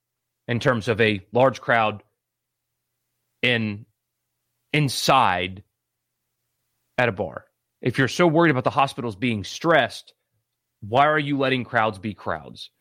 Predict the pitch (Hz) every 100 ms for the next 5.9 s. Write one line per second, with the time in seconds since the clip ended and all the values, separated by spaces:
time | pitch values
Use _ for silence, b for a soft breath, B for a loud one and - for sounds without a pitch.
0 | _ _ 117 107 127 117 98 123 123 110
1 | 135 110 113 107 101 135 - 123 - 160
2 | 139 123 b b 131 123 120 117 - 151
3 | - 110 - _ - 127 120 110 101 104
4 | 95 80 - - - 127 117 92 95 90
5 | 85 - 82 - 69 - - -